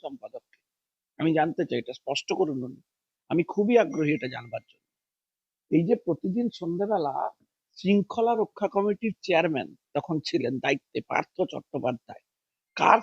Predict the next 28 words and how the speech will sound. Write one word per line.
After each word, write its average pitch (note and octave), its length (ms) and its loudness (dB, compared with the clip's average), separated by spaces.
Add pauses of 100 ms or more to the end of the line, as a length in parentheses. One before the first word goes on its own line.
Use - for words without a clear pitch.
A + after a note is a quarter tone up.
সাথে A3 260 2
কসমিনকালে G3 600 0
আলোচনা E3 400 -4
করেছেন? - 360 -14 (460)
একের B3+ 340 2 (100)
পর B3+ 140 4
এক A#3+ 80 4 (100)
তৃণমূল G#3+ 360 0
কংগ্রেসের G3+ 480 0
নেতাকে F3+ 500 -2
চেয়ারে F3+ 260 2
বসে E3 220 -4
বসে E3+ 160 -6
সাসপেন্ড - 480 -12
করে A#2 180 -12
দিয়েছেন। - 380 -16 (880)
একের A#3 400 2
পর C4 140 8
একজনের A3+ 440 2
বিরুদ্ধে G#3+ 380 -4
ষড়যন্ত্র F3+ 600 0
করেছেন। - 400 -14 (880)
মমতা A3+ 280 6
বন্দ্যোপাধ্যায়ের A3 560 0
কাছে A3 260 -14
গিয়ে G#3 240 -2
কে C#4+ 340 0
কে C4 320 2